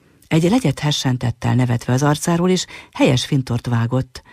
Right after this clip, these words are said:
A tova szálló légy után néztem, úgy mondtam csöndesen: „Nagy szerelem volt az akkor. Azt hittük, a sírig tart.”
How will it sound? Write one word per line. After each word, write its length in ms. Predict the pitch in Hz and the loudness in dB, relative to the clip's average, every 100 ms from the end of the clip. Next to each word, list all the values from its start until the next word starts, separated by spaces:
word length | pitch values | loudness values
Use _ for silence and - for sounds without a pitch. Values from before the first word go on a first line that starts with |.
| - _ | -20 _
A 80 | - | -2
tova 240 | - 269 175 | 2 2 2
szálló 400 | - 165 131 123 | 2 2 2 2
légy 280 | 190 208 | 2 0
után 300 | 180 - 170 | -2 -2 0
néztem, 520 | 165 165 - 180 185 - | 0 -2 -2 -2 -2 -2
úgy 200 | - 127 | -2 0
mondtam 340 | 113 117 123 | 0 0 -4
csöndesen: 760 | 120 120 117 120 - 120 131 - _ _ _ _ | -2 -2 -2 -2 -2 -2 -2 -8 _ _ _ _
„Nagy 160 | 160 180 | 0 0
szerelem 440 | - 147 135 131 | 0 0 2 2
volt 220 | 123 123 127 | 0 -2 -2
az 140 | 123 | -4
akkor. 460 | 123 - 139 135 - _ _ _ _ _ | -4 -4 -4 -4 -6 _ _ _ _ _
Azt 260 | 143 156 - | -2 -2 -2
hittük, 400 | 123 - 120 - | -4 -4 -6 -4
a 40 | |
sírig 420 | - 120 113 - | -2 -2 -2 -4
tart.” 480 | - 127 127 - | -6 -6 -6 -10